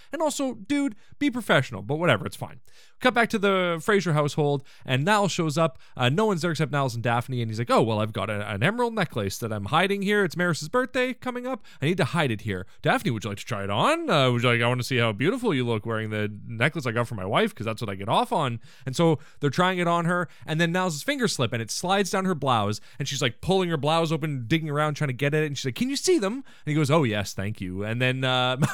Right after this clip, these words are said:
Frasier walks in, and he's like, "What are you guys doing?" And, uh, th-, so they get caught and blah, blah, blah. So then, uh, uh,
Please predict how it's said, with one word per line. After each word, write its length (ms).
Frasier 380
walks 320
in, 240
and 80
he's 80
like, 160
"What 160
are 80
you 140
guys 260
doing?" 540
And, 300
uh, 340
th-, 180
so 140
they 100
get 180
caught 260
and 140
blah, 100
blah, 80
blah. 220
So 120
then, 240
uh, 340
uh, 200